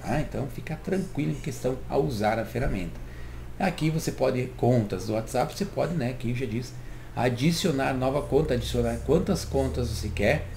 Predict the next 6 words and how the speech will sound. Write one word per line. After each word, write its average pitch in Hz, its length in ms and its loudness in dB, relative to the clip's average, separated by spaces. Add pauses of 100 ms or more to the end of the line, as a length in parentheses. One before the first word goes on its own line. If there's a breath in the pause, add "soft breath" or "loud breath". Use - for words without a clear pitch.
(180)
deletar 127 480 4
as - 200 -2
contas, 127 520 2
configurar 110 560 0 (100)
proxy, 107 500 2 (460 loud breath)
tá? 92 200 -2